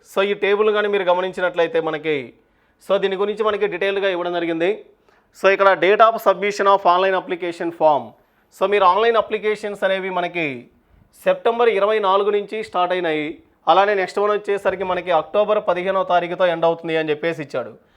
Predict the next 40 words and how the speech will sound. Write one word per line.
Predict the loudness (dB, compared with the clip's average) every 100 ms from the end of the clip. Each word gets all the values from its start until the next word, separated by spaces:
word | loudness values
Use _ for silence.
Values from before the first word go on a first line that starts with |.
| _ _ 4 6
Last | 6 4 4
date | 4 4
and | 2 2
time | 2 2
for | 2 2
receipt | 0 2 2
of | 4 4
online | 4 2 0
application. | -2 -4 -4 -4 -6 -8 -18 _ _ _
మీరు | 2 4 4
ఆన్‌లైన్ | 4 2
అప్లికేషన్లో | 0 -2 -2 -2 -2 2 4 4
లాస్ట్ | 0 -2 -2
డేట్ | -2 -2
వచ్చేసరికి | -4 -6 -2 -4 -2 -4 -4 -16 _ _ _ -4
అక్టోబర్ | -2 0 2 2 0
పదిహేనో | -2 0 -2 -2
తారీఖుతో | -2 0 0 -2 -4
మనకి | -6 -2 0
లాస్ట్ | 0 0
డేట్ | 0 0
అని | -2
చెప్పేసి | -2 -4 -4
అన్నాడు. | -4 -4 -8 -14 _ _ _ _
Last | 0 2 2 2
date | 2 2
and | 0 2
time | 2 4 2
for | 2 0
making | -2 2 2
online | 2 0 -2
fee | -6 -4
payment. | -2 -2 -2 -6 -12 -16 _ _ -4
ఒకవేళ | 0 2 2 2 2
మీరు | 0 0 -4
ఫీజు | -8 -2
కానీ | 0 0 0
పేమెంట్ | 0 0 2 4
కానీ | 4 0 -4 -10
so | -2